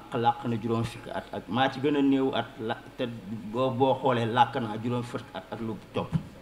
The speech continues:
Kon ñun ñii ñooy mag yi daara ci. Kon li may soññi tout tànk yi mooy,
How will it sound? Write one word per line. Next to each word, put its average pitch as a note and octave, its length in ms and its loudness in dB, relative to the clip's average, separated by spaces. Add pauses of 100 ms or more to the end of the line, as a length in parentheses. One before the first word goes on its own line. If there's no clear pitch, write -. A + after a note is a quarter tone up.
(880)
Kon B2 120 -2
ñun A#2+ 260 2
ñii B2+ 160 0
ñooy A#2+ 180 0
mag A2 200 -2
yi G2+ 120 -4
daara F#2 280 -2
ci. - 140 -10 (800)
Kon B2 180 2
li C#3+ 60 4
may D#3 180 4
soññi C3+ 540 2 (100)
tout C3+ 160 -2
tànk B2+ 300 0
yi A#2 100 4
mooy, B2+ 240 4